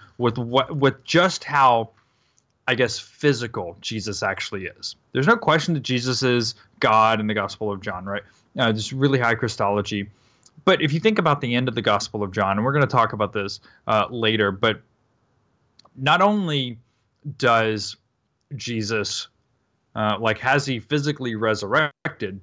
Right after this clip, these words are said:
but then he walks through locked doors and walls, right? And then, you know, maybe he's eating fish with them on the sh-, on the shore after, um, you know, the resurrection. And so it's kinda like there's this tension about,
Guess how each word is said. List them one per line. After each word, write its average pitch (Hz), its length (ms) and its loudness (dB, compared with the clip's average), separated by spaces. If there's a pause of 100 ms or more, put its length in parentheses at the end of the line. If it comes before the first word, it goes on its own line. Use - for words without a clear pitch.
but 113 120 -6
then 147 140 2
he 143 160 0
walks 131 540 2
through 123 340 -2
locked 110 380 0
doors 107 520 -2
and 107 260 0
walls, 104 460 0 (420)
right? 127 200 4 (320)
And 131 220 2
then, 135 540 4 (220)
you 120 140 -2
know, 117 60 0
maybe 123 200 0
he's 113 240 -8
eating 139 300 0
fish - 300 2
with 180 160 -4
them 160 320 0
on 113 180 -4
the 104 120 2
sh-, - 220 -4 (120)
on 117 140 -4
the 110 80 0
shore 165 640 4
after, 147 600 0 (440)
um, 120 680 -2
you 139 140 -4
know, 127 80 0
the 131 140 -2
resurrection. 135 580 2
And 123 100 -2
so 131 140 0
it's 123 100 -2
kinda 147 200 2
like 131 120 4
there's 139 180 4
this 147 140 -2
tension 180 360 2
about, 117 360 2